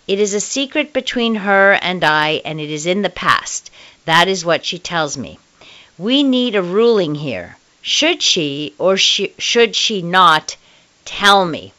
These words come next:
I wanna know what other people think about this. What, what, it can't just be, I don't wanna be the, the tiebreaker or the one who, who decides this. Uh, ask yourself, why is it that you need to know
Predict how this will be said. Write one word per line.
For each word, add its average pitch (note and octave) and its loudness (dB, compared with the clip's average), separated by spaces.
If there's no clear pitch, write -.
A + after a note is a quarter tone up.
I G3 -2
wanna A#3+ -4
know F#3 0
what E3+ 0
other E3+ -2
people D3+ -4
think E3 -8
about C3 -6
this. - -8
What, D#3+ -6
what, F#3 -4
it - -18
can't A#3 -4
just F3+ -8
be, D#3+ -2
I E3 0
don't G#3 0
wanna F#3 -2
be D#3 -8
the, D3 -4
the D3+ -10
tiebreaker D3+ -4
or C#3+ -4
the C#3+ -8
one C#3+ -8
who, C#3+ -8
who D3+ -6
decides D3 -4
this. A2+ -8
Uh, C3 -6
ask C#4 2
yourself, F#3 -2
why G#3 2
is G#3+ 2
it F3+ -4
that D3+ -2
you D#3+ -8
need E3 -8
to F3+ -8
know C3+ -2